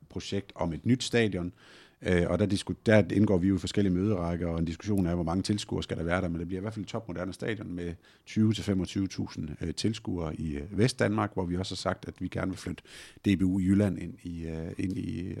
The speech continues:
området. Så det bliver et moderne stadion i Vest-, i, i Vestdanmark, kan man sige. Der er jo moderne stadions, men ikke med så stor tilskuerkapacitet i, øh, Vestdanmark. Og i Østdanmark, der, øh, er vi jo i dialog med Parken og Københavns Kommune.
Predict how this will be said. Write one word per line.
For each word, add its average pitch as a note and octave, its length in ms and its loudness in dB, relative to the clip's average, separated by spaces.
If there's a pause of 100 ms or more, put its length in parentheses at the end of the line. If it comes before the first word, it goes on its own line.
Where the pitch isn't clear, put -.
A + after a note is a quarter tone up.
området. F2 400 -6 (420)
Så - 120 0
det C#3 120 8
bliver C#3 140 6
et G2+ 60 2
moderne G#2+ 260 6
stadion G#2 380 0
i E2 260 -2
Vest-, A2 220 0 (180)
i, F#2+ 40 -2 (460)
i - 80 -4
Vestdanmark, G2+ 460 2
kan E2+ 80 -2
man E2 40 0
sige. F2 120 -2
Der D#2+ 100 -4
er F2 120 -2
jo A#2 80 2
moderne G2+ 320 0
stadions, G2 460 -2
men F2+ 200 -2
ikke G#2 140 -2
med F2+ 80 -6
så - 80 -12
stor G2 180 -10
tilskuerkapacitet F#2 880 -12 (320)
i, F2 60 -4
øh, F2 140 -6
Vestdanmark. - 480 -8
Og G2 180 -6
i G2 100 -4
Østdanmark, B2 540 -4 (640)
der, A#2+ 220 2 (280)
øh, F2+ 40 -4 (120)
er F#2 180 -2
vi F2 200 -4
jo E2+ 420 -4
i D#2+ 200 -10
dialog F2+ 480 0
med D2 260 -6
Parken A#2 560 0
og - 80 -16
Københavns E2 420 -8
Kommune. A#2 400 -4